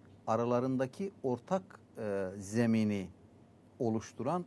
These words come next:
ana katalizör unsurları kaybettiler. Dolayısıyla her biri bulunduğu yerde küresel hegemonyanın,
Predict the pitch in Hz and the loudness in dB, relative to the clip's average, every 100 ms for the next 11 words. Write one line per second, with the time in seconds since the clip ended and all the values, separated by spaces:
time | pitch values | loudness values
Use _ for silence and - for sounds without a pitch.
0 | - 117 120 156 175 - 123 - 127 123 | -4 0 2 2 0 -4 -10 -4 -2 -2
1 | 139 160 120 107 120 110 110 110 - 120 | -2 -2 -4 -6 -8 -4 -2 -2 0 0
2 | 92 87 - 87 160 226 - - - - | -2 -12 -12 -8 -8 -10 -20 -20 -20 -20
3 | - - 147 156 131 143 123 202 165 143 | -20 -4 0 0 0 -4 2 2 2 -2
4 | 180 135 135 147 139 180 196 123 120 113 | -2 -2 0 0 0 0 0 2 0 0
5 | 160 156 127 123 113 151 135 123 - 107 | -4 -4 -6 -4 -4 -4 -2 -6 -12 -8
6 | 113 113 110 107 104 104 120 175 180 | -6 -4 -2 -2 -4 -4 -4 -6 -8